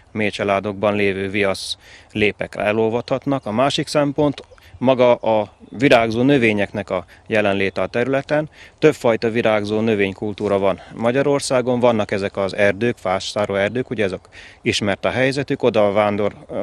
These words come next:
ro-, vándorlás során szoktak eljutni a méhésztársak, például a Gödöllő környéke akácerdőről híres, Somogy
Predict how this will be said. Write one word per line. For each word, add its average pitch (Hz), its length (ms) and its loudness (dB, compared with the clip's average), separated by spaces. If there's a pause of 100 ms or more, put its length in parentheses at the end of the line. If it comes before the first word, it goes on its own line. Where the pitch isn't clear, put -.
(160)
ro-, 117 120 -6 (140)
vándorlás 117 580 2
során 110 280 -2
szoktak - 340 -10
eljutni 104 380 0
a 95 100 -4
méhésztársak, 120 840 -2 (320)
például 104 260 0
a 92 40 -4
Gödöllő 104 380 2
környéke 95 500 -4
akácerdőről 107 840 -2
híres, 98 320 -4
Somogy 104 340 -4